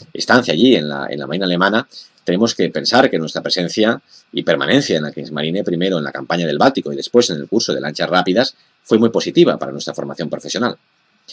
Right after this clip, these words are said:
En primer lugar, al estar en guerra, pues pudimos comprobar el alto grado de adiestramiento conseguido por las dotaciones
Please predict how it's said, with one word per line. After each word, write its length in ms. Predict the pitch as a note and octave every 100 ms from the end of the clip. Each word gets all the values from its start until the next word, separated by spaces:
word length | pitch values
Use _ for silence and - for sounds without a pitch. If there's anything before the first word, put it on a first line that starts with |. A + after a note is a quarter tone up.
| - _
En 80 | -
primer 240 | E2+ F2
lugar, 600 | E2+ E2 A2+ B2+ A2+ A1 G1+ -
al 120 | E2+
estar 320 | - A#2 G#2
en 180 | B1+ D2
guerra, 300 | G2 G#2+ A2+
pues 160 | F#2 -
pudimos 360 | G2 C#3+ G#2
comprobar 440 | - D2 D2 F2+ F2+ _
el 140 | - F#2+
alto 220 | A#2 G2+
grado 220 | G#2 A#2+
de 60 | F#2
adiestramiento 580 | E2 - C#2+ G#2 B2+ -
conseguido 440 | D2+ - C3+ C3+
por 120 | D2+
las 120 | C#2+
dotaciones 560 | C#2+ C#2 - E2 G2 -